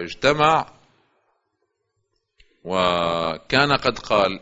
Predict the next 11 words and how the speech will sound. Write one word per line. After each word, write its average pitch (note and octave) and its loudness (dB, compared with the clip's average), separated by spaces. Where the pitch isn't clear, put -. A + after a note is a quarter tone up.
"إذا"، A#2+ 2
طبعا G2 0
هو B2+ 0
بيقول C3 0
هيك، F#2+ 0
المرشح F#2 0
لهذا E2+ -4
الدور A#2 0
هو G#2+ -4
ابن B2 -8
سعود، B2 -10